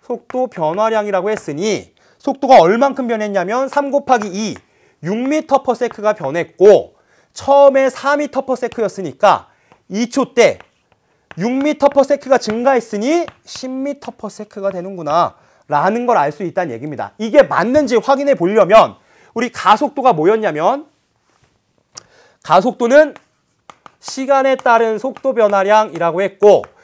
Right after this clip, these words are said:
영 초부터 이 초까지, 즉 이 초 동안 속도가 얼만큼 변했냐면 십에서 사, 사에서 십으로 바뀌었죠. 속도 변화량 육 미터 per 세크.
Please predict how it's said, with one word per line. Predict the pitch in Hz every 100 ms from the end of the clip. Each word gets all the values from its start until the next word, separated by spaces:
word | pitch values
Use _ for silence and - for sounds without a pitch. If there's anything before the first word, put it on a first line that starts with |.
| _ -
영 | 160 202 226
초부터 | 302 285 285
이 | 220 226
초까지, | 311 311 226 143
즉 | 120 208 214 -
이 | 180 190
초 | 240 226
동안 | 185 175 165 107 _
속도가 | 285 - 254
얼만큼 | 175 202 294 294 269
변했냐면 | 233 226 208 214 269
십에서 | 262 - 285 302 269 285 277
사, | 294 220 - _ _ _ _
사에서 | - 285 302 285 294
십으로 | 294 302 302
바뀌었죠. | 208 - 180 254 160 - _ _
속도 | 240 -
변화량 | 233 214 208 185
육 | 180
미터 | 240 262 240
per | 208
세크. | 226 220 170 175 269